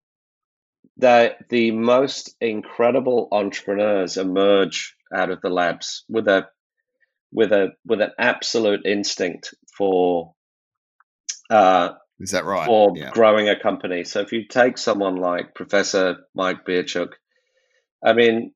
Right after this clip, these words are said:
Speaker 1: he, you know, he was a born storyteller and salesman who happens to be one of the world's most gifted quantum physicists. And so
Speaker 2: That's a good, that's a good
Speaker 1: <laughs>
Speaker 2: mix.
Speaker 1: and so,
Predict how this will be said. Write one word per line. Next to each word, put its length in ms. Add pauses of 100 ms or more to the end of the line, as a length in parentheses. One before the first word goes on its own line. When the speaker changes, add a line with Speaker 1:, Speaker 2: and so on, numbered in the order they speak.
Speaker 1:
he, 600
you 140
know, 200
he 140
was 200
a 140 (920)
born 640
storyteller 920
and 160
salesman 840 (120)
who 140
happens 640
to 100
be 520
one 260
of 60
the 100
world's 340
most 280
gifted 400
quantum 440
physicists. 720 (720)
And 160
so 180
Speaker 2:
That's 200
a 40
good, 160
that's 200
a 20
good 220
Speaker 1:
<laughs> 0
Speaker 2:
mix. 120
Speaker 1:
and 120
so, 440